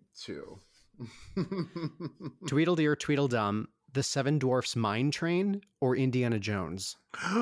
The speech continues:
Speaker 1: Ooh, ooh, ooh, ooh, Indiana Jones.
Speaker 2: Oh, I didn't expect that.
Speaker 1: Yeah, it's fun.
Speaker 2: Okay.
Speaker 1: It's kind of a, it's fun to, yeah, yeah.
Speaker 2: I mean,
Speaker 1: Oh, yeah.
Speaker 2: Indiana Jones is an incredible ride.
Speaker 1: It's so, it's so, it's, yeah,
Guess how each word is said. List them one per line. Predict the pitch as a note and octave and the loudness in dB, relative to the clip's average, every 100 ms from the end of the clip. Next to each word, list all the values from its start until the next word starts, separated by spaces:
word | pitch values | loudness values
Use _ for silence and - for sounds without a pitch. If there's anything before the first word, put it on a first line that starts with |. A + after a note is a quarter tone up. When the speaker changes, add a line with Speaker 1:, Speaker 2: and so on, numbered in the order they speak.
| A3+ A3 F3 E3+ D#3+ D#3 - _ | 2 0 -2 -6 -10 -14 -18 _
Speaker 1:
Ooh, | C#3 B2 G2+ E2+ - | 0 0 -2 -6 -2
ooh, | C#3+ A2+ F#2 - C#3+ | 0 0 -4 -4 -2
ooh, | C3 G#2 E2+ - | 0 -2 -6 -2
ooh, | C#3 G#2+ G2 | 0 0 0
Indiana | C3 A#2+ G#2+ | 0 2 2
Jones. | G2+ F#2+ E2+ - - _ _ _ _ _ _ _ _ | 0 -4 -6 -12 -20 _ _ _ _ _ _ _ _
Speaker 2:
Oh, | B2+ F3+ A3 A2 G#2 - _ | 0 2 2 0 -2 -8 _
I | D3 | -2
didn't | B2+ E3 | 2 2
expect | D#3 - D3+ | 0 -2 -2
that. | B2 - - _ | -2 -2 -6 _
Speaker 1:
Yeah, | G#2 G#2 F#2 - _ _ - | -6 -6 -6 -12 _ _ -10
it's | A2 - | -10 -6
fun. | A#2 G#2 C3 | -4 -4 -4
Speaker 2:
Okay. | D#3 D3 - - | -4 -6 -8 -18
Speaker 1:
It's | - | -14
kind | - A#2+ | -8 -6
of | A2 | -6
a, | A2 - | -6 -8
it's | A2+ | -12
fun | - A2 | -8 -8
to, | A2+ - - | -8 -10 -12
yeah, | A#2+ A#2+ A2 _ | -8 -8 -10 _
yeah. | B2+ C3+ C3 _ _ _ _ _ _ _ _ - | -10 -8 -10 _ _ _ _ _ _ _ _ -2
Speaker 2:
I | |
mean, | C3+ C3 | 2 4
Speaker 1:
Oh, | |
yeah. | C3+ | 4
Speaker 2:
Indiana | C3+ A2+ | 4 2
Jones | G2 F#2+ F#2+ | 0 -2 -4
is | F2+ - _ _ _ _ - | -8 -14 _ _ _ _ -2
an | A#2 | 0
incredible | - - - A#2 G2 F#2 | -2 -6 -2 -2 0 -2
ride. | F2 E2+ G#2 - | -4 -6 -10 -4
Speaker 1:
It's | D3 C3+ - | -2 -2 -4
so, | - B2+ B2 A#2 | 0 2 2 -2
it's | A#2+ A#2 - | -4 -4 -6
so, | G#2+ - | -8 -4
it's, | A2+ - - - _ _ _ - | -4 -6 -10 -14 _ _ _ -16
yeah, | A2+ | -8